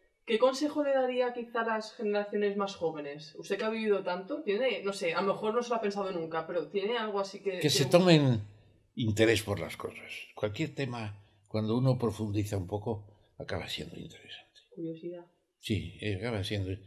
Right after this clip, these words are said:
Speaker 2: Hasta los estudios de las, del derecho hipotecario de Roca Sastre, que era un,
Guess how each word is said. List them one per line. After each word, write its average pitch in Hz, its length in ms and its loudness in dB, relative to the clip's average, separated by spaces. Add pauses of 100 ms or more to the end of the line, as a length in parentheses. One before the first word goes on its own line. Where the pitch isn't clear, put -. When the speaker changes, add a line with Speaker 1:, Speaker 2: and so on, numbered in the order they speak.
(260)
Speaker 2:
Hasta 117 340 6
los 113 200 4
estudios 139 680 2 (520)
de 113 540 4
las, 104 480 4 (380)
del 110 280 6
derecho 131 380 10
hipotecario 117 640 6
de 98 140 6
Roca 104 320 6
Sastre, 104 360 0
que 104 100 0
era 98 160 2
un, 98 240 -2